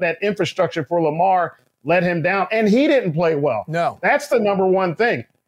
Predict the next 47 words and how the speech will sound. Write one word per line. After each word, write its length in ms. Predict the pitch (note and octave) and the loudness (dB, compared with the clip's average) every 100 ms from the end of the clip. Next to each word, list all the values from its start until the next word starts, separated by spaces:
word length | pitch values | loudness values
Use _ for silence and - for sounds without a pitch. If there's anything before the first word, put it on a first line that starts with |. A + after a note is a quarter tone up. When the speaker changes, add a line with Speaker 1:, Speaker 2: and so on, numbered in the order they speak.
| _ | _
Speaker 1:
He's 260 | B3+ D#4+ C#4+ | 2 4 4
gotta 240 | C4+ A#3+ | 2 2
get 220 | G#3+ A3 F#3 | 2 0 2
better. 340 | B3+ B2+ F#2+ - | 0 -2 -8 -4
As 300 | F#3+ F3+ D3 _ _ | 0 0 -2 _ _
he's 180 | F3+ F#3+ | 0 2
gonna 160 | A#3+ B3 | 2 2
win 200 | B3 A3+ | 2 0
the 100 | G#3+ | 0
M 140 | A3+ | 0
V 160 | G#3+ F3+ | 0 0
P 160 | A3 | 0
this 260 | A3 G3 F#3+ | 2 0 0
year, 280 | A3 A3+ - _ - | 0 0 -4 _ -2
he 120 | A3 | 2
was 140 | A3+ | 4
amazing, 440 | G3+ F#3 G#3 G#3+ G#3 | 2 2 2 2 0
he 80 | G3+ | 2
was 100 | F#3+ | 2
outstanding, 580 | G3 F#3+ G3 G3+ G#3+ | 0 -2 -2 0 0
but 140 | D#3+ C#3 | 0 0
here 140 | E3 | 2
we 140 | G#3 F#3+ | 2 2
are 160 | F#3 | 2
again 320 | G3+ E3+ E3+ | 0 0 -2
talking 340 | E3+ E3+ D#3+ D#3+ | -2 -2 0 0
about, 260 | D#3+ D#3 | 0 0
can 200 | - D#3 | -2 -2
Lamar 340 | D3+ D3 D#3+ E3+ | -2 0 0 0
get 160 | D#3+ | 0
it 100 | E3+ | -2
done 220 | C#3+ E3 D#3 | -2 0 0
in 80 | |
the 80 | D#3 | -2
playoffs? 500 | - D#3+ D#3 D3 - _ _ _ | 0 0 2 0 -4 _ _ _
And 220 | D#3+ D#3 C3+ | -2 0 0
that's 260 | D#3 D#3+ | -2 -2
the 120 | - | -2
number 260 | E3 E3 D#3+ | 0 0 0
one 240 | D#3+ D#3 | 0 -2
thing, 280 | C#3 D#3+ D#3 | -2 -2 -2
fellas, 340 | D#3 D3+ D#3 C#3 _ _ - | 0 2 0 -2 _ _ -2
that 160 | D3+ | 0
has 200 | D#3 D#3+ | 0 -2
to 80 | E3 | 0
get 200 | D#3 C#3 | -2 0
done. 160 | D3 | -2